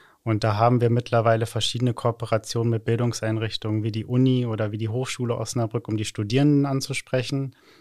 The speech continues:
Ähm, aber auch, äh, durch unsere Onboarding-Touren bieten wir Unternehmen eine Möglichkeit, ihre neuen Fachkräfte zu uns zu schicken.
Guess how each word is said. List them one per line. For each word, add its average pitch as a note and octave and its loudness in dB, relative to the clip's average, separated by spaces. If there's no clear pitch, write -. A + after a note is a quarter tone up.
Ähm, A2+ 0
aber A#2+ 4
auch, B2+ 2
äh, B2 0
durch A#2+ -2
unsere A#2+ 0
Onboarding-Touren B2 2
bieten A2+ 0
wir A2+ 0
Unternehmen A2+ 0
eine C3 4
Möglichkeit, B2 -2
ihre A#2 -2
neuen A#2+ 2
Fachkräfte - -2
zu - -4
uns C3 -2
zu B2+ -2
schicken. B2+ -2